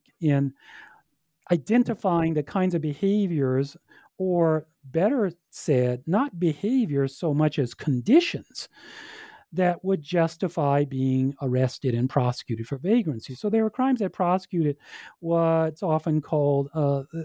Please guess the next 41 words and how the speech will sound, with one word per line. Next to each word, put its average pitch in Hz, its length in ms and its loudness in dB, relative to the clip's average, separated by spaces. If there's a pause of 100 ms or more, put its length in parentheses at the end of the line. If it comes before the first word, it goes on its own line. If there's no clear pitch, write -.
a 170 80 0
state 175 320 0
of 151 200 -4
condition 160 500 0
or 131 140 2
a 123 80 2
being. 180 580 -2 (320)
Just 175 260 4
to 165 120 2 (140)
be 185 400 2 (680)
a 170 160 4
person 165 460 -2
found 180 500 0
in 170 100 0
a 165 60 0
place 156 500 0
where 147 180 2
he 156 220 -2
couldn't 160 320 0
give 143 140 2
a 139 40 0
good 135 180 0
account 277 360 0
of 180 60 0
himself 139 500 0 (460)
was 175 180 -2
enough 156 380 0
to 156 80 -4
get 123 220 0
prosecuted, 139 720 -2
as 240 140 -2
well 202 200 2
as 175 120 -2
things 165 240 0
like 147 200 2
being 170 180 0
a 170 120 0
juggler 120 720 -2
or 120 80 -2
being 160 340 0
a, 151 140 2